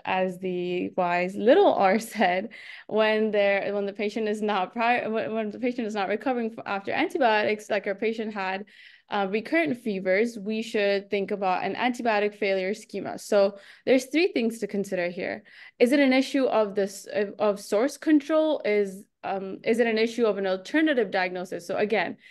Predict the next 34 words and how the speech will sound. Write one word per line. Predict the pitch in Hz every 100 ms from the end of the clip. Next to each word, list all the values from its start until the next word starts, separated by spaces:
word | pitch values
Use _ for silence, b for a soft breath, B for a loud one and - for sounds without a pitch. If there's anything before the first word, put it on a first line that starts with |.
| B B B -
H | 254 247
I | 247 196
V | 190 185
here. | 208 185 180 - b b _ _ -
We | 214 240
were | 233 220
really | 202 214 254 240
leaning | 226 214 220
towards | 220 190 190
doing | 190 175
an | 180
H | 202 208
I | 190
V | 214 262
test. | 220 - -
So | - 202
should, | 202 233 - - -
should | - 196
we | 208
do, | 202 208 202 - -
is | 226
it | 247
an | 233
issue | 233 240
of | 208
an | 202
alternative | 190 262 294
diagnosis, | 285 285 285 294 320 269 -
or | 269 320 349
is | 311 233 226
it |
an | 226 208
alternative | - 208 - 254 233 196
infection | 185 185 - 320 339 - 214 185